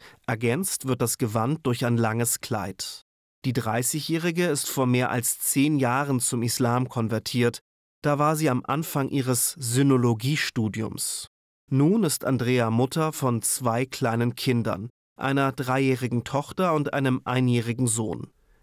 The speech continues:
Sie beschäftigt sich intensiv mit sogenannter islamischer Kindererziehung. Sie spricht darüber auf einem Spielplatz, den sie mit einer Freundin besucht. Die Freundin hat ihre beiden kleinen Kinder dabei.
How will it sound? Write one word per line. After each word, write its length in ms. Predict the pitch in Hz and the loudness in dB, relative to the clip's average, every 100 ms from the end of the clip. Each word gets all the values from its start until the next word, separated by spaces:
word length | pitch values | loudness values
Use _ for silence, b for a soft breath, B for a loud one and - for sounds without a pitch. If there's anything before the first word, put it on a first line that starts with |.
| - | -10
Sie 260 | 143 117 151 | -4 -2 0
beschäftigt 640 | 127 - 135 - 156 - | -2 -2 -2 -2 -6 -4
sich 200 | 156 143 | -4 -2
intensiv 680 | 131 131 120 107 139 170 | -2 0 0 0 -2 0
mit 160 | 131 120 | 0 0
sogenannter 760 | - 131 131 123 127 135 123 | 0 0 0 2 0 0 -2
islamischer 800 | 135 113 - 120 113 131 123 131 | -2 -4 -2 -2 0 0 0 -2
Kindererziehung. 960 | 113 - 143 123 - - - 123 120 120 B B B | -4 0 0 2 -2 -4 -2 2 2 0 B B B
Sie 160 | - 151 | -4 -4
spricht 400 | - 175 190 - | -2 -2 -2 0
darüber 440 | 139 143 135 127 b b | 0 2 2 0 b b
auf 180 | 135 - | -8 -2
einem 220 | 131 123 | 2 2
Spielplatz, 880 | 120 - 147 147 147 117 120 - - B B - | 0 -2 0 0 -2 -4 -4 -4 -8 B B 2
den 180 | 139 143 | 2 4
sie 120 | 143 | 2
mit 220 | 131 127 | 2 0
einer 200 | 120 120 | -2 -2
Freundin 600 | - - 120 127 120 113 | -4 -4 0 2 2 2
besucht. 560 | 110 107 117 117 - - _ - | 2 2 0 0 -6 -16 _ -6
Die 80 | 123 | -6
Freundin 560 | - 139 160 156 135 123 B - | -2 0 0 2 0 -2 B -8
hat 160 | 127 | -4
ihre 260 | 147 131 120 | -2 0 -2
beiden 480 | - 117 120 143 135 | 0 -2 0 -2 -4
kleinen 480 | - 117 113 131 - | -2 0 0 -2 -2
Kinder 360 | - 135 117 | 0 2 0
dabei. 460 | 101 98 85 62 | -4 -8 -10 -10